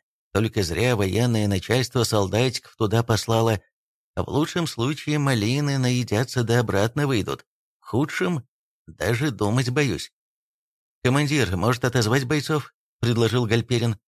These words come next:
«Ведь это действительно тупо. Бандеровцы наверняка растяжек понаделали.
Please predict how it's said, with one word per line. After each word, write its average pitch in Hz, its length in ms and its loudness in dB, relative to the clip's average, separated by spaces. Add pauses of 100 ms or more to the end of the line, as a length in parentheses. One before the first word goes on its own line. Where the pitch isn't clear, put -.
(520)
«Ведь 98 320 0
это 117 320 2
действительно 110 960 0
тупо. 107 580 -2 (300)
Бандеровцы 113 800 0
наверняка 113 600 0
растяжек 113 800 0
понаделали. 107 840 2